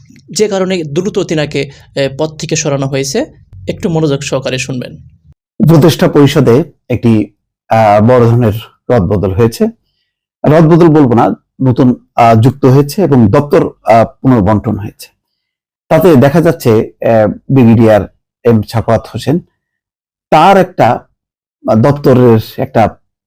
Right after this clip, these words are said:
Speaker 2: নাটকীয় পরিবর্তন হয়েছে। তিনি স্বরাষ্ট্র উপদেষ্টা ছিলেন, এখন পাট ও বস্ত্র উপদেষ্টা তিনি হলেন, অর্থাৎ পাট ও বস্ত্র মন্ত্রণালয়ে তিনি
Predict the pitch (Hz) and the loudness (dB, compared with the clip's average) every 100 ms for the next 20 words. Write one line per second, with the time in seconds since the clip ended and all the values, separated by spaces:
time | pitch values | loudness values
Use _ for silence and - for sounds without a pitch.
0 | - 131 151 160 147 127 127 110 95 - | 0 2 2 2 2 0 2 0 -2 -6
1 | 120 110 - - _ _ - 135 131 127 | -12 -14 -18 -20 _ _ -2 2 2 2
2 | - 151 147 - 123 113 117 - 139 160 | 0 0 0 -2 -2 0 -2 -4 -6 -2
3 | 170 - _ _ _ _ 131 131 160 147 | -4 -4 _ _ _ _ -2 2 2 0
4 | 180 160 202 196 123 113 - 123 95 104 | 0 0 2 2 0 0 -4 -6 -6 -6
5 | 92 98 - 107 - _ _ _ _ _ | -8 -10 -10 -12 -12 _ _ _ _ _
6 | _ 98 110 98 104 104 71 - _ _ | _ -6 -2 0 -2 -2 -4 -6 _ _
7 | _ _ 131 156 143 - _ - 160 185 | _ _ -2 -2 -2 -8 _ 0 0 2
8 | 147 123 - 139 113 123 113 110 123 185 | 0 0 -2 -4 -4 -2 -4 -2 -4 -6
9 | _ _ 110 113 | _ _ -2 0